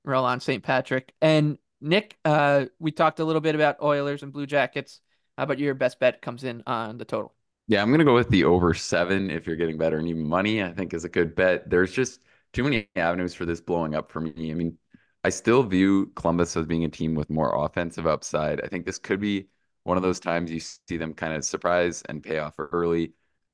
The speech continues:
Speaker 2: And it's been a much better stretch for Calvin Pickard, but I still don't think this is something we can be sold on. Like, he was out of the N H L for a reason. So I think that gives a really good avenue for Columbus. And then at the other side of things, like,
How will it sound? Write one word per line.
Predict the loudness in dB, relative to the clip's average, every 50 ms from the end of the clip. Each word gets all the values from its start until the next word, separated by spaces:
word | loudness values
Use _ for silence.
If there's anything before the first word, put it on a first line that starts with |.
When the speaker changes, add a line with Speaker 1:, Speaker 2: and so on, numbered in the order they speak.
| _ -4
Speaker 2:
And | -2 0 0 0 -2 -2 -2
it's | -2 -2 0 0
been | 2 2 2 2 2 0 0 0
a | 0
much | 2 2 0 0 -4 -2 0
better | 2 2 4 2 0 0
stretch | -4 -8 -6 0 0 2 2 0 -2 -6 -14 -16 -16 _ _ _ _
for | -4 -4
Calvin | -2 0 -2 -2 -2 -2 -6 -8 -10 _ -10 -6
Pickard, | -6 -4 -2 0 -2 -2 0 0
but | 0 0 0 0 -4 _ _ _ _ _ _ _ _ _ _ _
I | -4 -4
still | 0 0 0 2
don't | 2 2 2
think | 2 0
this | -2 -4
is | -6 -4 -2
something | -2 -2 -2 0 -2
we | -2 -2
can | -2 -4
be | -4 -4 -6
sold | -4 -2 -2 0 0 0 0
on. | 0 0 -2 -4 -6 -10 -10 -8
Like, | -8 -8 -6
he | -4 -4 -4
was | -2 -2 -2
out | 0 0 -2
of | -2
the | -4
N | -6 -6 -8 _ _
H | -10 -10 -6 -4
L | -6 -6 -4
for | -4 -6 -6
a | -2
reason. | 0 0 0 2 2 0 -2 -2 -2
So | -4 0 0 2 2 2 0 -2 -8 _ _ _ _ _ _ _ _ _ _
I | -2
think | -2 0
that | 0 -2 -2 -2 -2
gives | 0 0 0 0 -2 -6 -8 -10 -8 -6
a | -4 -2
really | 0 2 2 2
good | 2 0 0
avenue | 0 -2 -4 -4 -6 -8 -8
for | -8 -8 -10 -10
Columbus. | -6 -4 -2 0 0 2 4 4 4 4 2 -4 -8 -6 _
And | -2 0 2
then | 2 0 0 0 -2 -4 -6 -8 -12 _ _ -20 _ _ _ _
at | -6 -2
the | 0 2
other | 2 2 0
side | 0 0 0 0 0
of | -2
things, | -4 -6 -6 -6 -6 -6 -6
like, | -6 -6 -8 -14